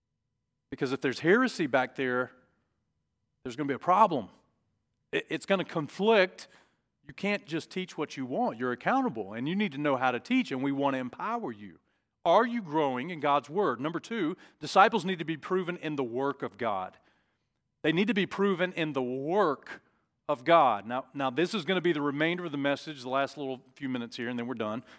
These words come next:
and we're gonna observe the Lord's Supper this morning. But in Galatians chapter six and verse four, it says, "Let every man prove his own work. Then shall he have rejoicing in himself alone and not in another."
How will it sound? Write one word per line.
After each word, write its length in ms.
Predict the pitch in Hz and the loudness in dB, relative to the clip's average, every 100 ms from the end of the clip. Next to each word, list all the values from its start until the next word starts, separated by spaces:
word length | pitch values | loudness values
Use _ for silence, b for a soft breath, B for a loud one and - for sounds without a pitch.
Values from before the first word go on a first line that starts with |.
| B 113 | B -10
and 100 | 113 | -2
we're 60 | |
gonna 140 | 127 117 | 2 2
observe 280 | 104 127 | 2 0
the 60 | 113 | 0
Lord's 240 | 117 113 | -2 0
Supper 240 | - 127 110 | 2 0 0
this 200 | 104 - | -8 -8
morning. 260 | 101 90 - _ _ _ _ _ | -10 -12 -18 _ _ _ _ _
But 80 | 151 | -2
in 60 | 139 | 4
Galatians 360 | 180 220 214 | 4 4 2
chapter 260 | - 208 156 | 4 4 4
six 280 | - 202 165 | -2 -2 0
and 100 | 147 | -2
verse 160 | 147 | -2
four, 300 | - 196 151 | -2 -2 0
it 60 | 139 | 0
says, 180 | 160 135 | -2 0
"Let 160 | 170 | 2
every 260 | 165 220 240 | 4 2 2
man 320 | 202 185 180 | 2 0 -2
prove 720 | - 226 240 180 143 170 208 b b b b _ 185 | -8 -8 -2 0 0 -4 -6 b b b b _ 0
his 320 | 247 254 196 | 2 2 0
own 520 | 202 202 202 196 190 - _ _ _ 120 | 0 2 2 0 -2 -10 _ _ _ _
work. 480 | 160 127 - - - _ _ _ _ _ _ _ - | 2 2 0 -16 -20 _ _ _ _ _ _ _ 2
Then 300 | 180 262 247 | 4 6 4
shall 200 | 247 214 | 2 4
he 80 | 196 | 6
have 220 | 190 180 | 4 4
rejoicing 480 | 175 175 196 202 196 | 0 2 2 0 -4
in 80 | |
himself 360 | 185 156 185 190 | -4 0 0 2
alone 460 | 190 139 123 123 156 | 0 0 -2 -4 -6
and 160 | 139 | -4
not 320 | 135 139 165 - | 0 0 0 -4
in 100 | 139 | -8
another." 400 | 135 131 104 92 | -4 -4 -4 -10